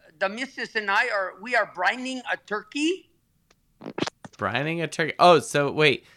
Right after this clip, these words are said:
Speaker 2: So you're doing, uh, you're doing a bunch of, uh, you're doing the Thanksgiving piece, right? Do they have turkeys
Speaker 1: Yeah.
Speaker 2: in India?
Speaker 1: Oh, no.
Speaker 2: No, no
Speaker 1: No.
Speaker 2: turkeys?
Speaker 1: No. No.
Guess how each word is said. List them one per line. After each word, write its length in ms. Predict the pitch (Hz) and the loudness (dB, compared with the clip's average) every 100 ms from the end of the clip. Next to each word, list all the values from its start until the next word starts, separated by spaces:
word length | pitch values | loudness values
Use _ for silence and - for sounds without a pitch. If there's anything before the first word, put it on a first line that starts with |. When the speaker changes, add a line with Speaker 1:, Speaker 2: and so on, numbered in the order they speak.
| - | -18
Speaker 2:
So 160 | - | -4
you're 160 | 127 135 | 0 0
doing, 480 | 127 135 139 135 127 | 2 2 2 0 0
uh, 480 | 120 110 101 95 90 _ _ _ _ _ _ | 0 2 2 -2 -8 _ _ _ _ _ _
you're 140 | - 113 | -6 -4
doing 320 | 117 113 113 | -2 -2 -2
a 60 | 104 | -4
bunch 320 | 113 110 - | -6 -6 -6
of, 240 | 110 107 | -8 -6
uh, 320 | 104 98 95 - | -6 -4 -6 -6
you're 140 | 113 110 | -6 -2
doing 180 | 110 | -4
the 60 | 107 | -4
Thanksgiving 680 | - 113 104 113 107 104 - _ - | -6 -8 -6 -8 -6 -8 -12 _ -14
piece, 480 | 110 98 95 - - | -6 -6 -6 -8 -8
right? 280 | 107 104 - _ _ | -4 -6 -8 _ _
Do 140 | - 147 | -2 4
they 120 | 185 | 4
have 200 | 247 240 | 4 0
turkeys 560 | - 233 226 233 220 202 | -2 -2 0 0 0 -2
Speaker 1:
Yeah. 60 | 202 | -2
Speaker 2:
in 80 | |
India? 520 | 202 208 214 214 220 - _ _ _ _ _ _ _ _ _ _ _ _ _ _ _ _ _ _ _ _ _ _ | -2 -4 -4 -6 -8 -12 _ _ _ _ _ _ _ _ _ _ _ _ _ _ _ _ _ _ _ _ _ _
Speaker 1:
Oh, 380 | 151 160 156 147 | -6 -2 0 0
no. 680 | 123 117 127 123 107 92 - | -2 -6 -4 -4 -6 -10 -10
Speaker 2:
No, 280 | 104 104 127 | -4 -2 -2
no 160 | 123 107 | -2 -4
Speaker 1:
No. 20 | |
Speaker 2:
turkeys? 680 | 113 117 127 165 262 247 - | -2 -2 -2 -2 -4 -6 -14
Speaker 1:
No. 320 | 127 117 107 - - _ | -18 -16 -18 -20 -20 _
No. 680 | 139 156 156 131 107 104 | -10 -2 0 0 -4 -8